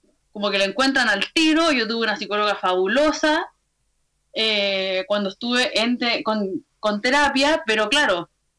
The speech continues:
hay gente que se da unas vueltas más largas, otras más cortas, pero, eh, siento yo que, y tam-, también pasa lo mismo, eh, a veces uno se puede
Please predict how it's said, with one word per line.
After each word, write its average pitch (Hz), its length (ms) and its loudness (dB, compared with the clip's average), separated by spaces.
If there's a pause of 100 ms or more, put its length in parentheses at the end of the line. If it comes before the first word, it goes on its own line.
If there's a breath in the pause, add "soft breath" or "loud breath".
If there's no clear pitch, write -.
(120)
hay 214 140 0
gente 262 260 -2
que 247 200 -2
se 220 120 -4
da 226 240 2
unas 233 200 0
vueltas 233 320 -2
más 233 180 -2
largas, 285 540 2
otras 254 180 -4
más 220 180 -8
cortas, 294 440 -2
pero, 285 360 0 (680)
eh, 202 480 0
siento 247 340 -2
yo 247 320 -2
que, - 140 -14
y 294 260 2
tam-, 247 260 -2 (100)
también 254 380 0
pasa 277 220 0
lo 285 100 2
mismo, 359 460 0
eh, 190 300 -2
a 190 120 2
veces 302 400 0 (160)
uno 208 220 -2
se 185 140 -6
puede 175 340 -2